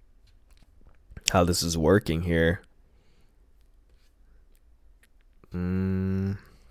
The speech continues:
Eventually, we're gonna, we're gonna get up there. It's just gonna be audio only.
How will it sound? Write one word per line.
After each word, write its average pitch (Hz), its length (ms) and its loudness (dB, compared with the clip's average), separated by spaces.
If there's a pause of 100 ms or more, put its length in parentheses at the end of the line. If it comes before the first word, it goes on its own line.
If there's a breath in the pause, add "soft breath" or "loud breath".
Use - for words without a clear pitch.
(2250)
Eventually, 131 600 12
we're 110 160 6
gonna, 104 320 6
we're 92 180 -2
gonna 101 220 4
get 92 260 4
up - 220 6
there. 95 260 8
It's - 180 4
just - 160 0
gonna 92 160 2
be 87 160 2
audio 90 440 8
only. 82 580 2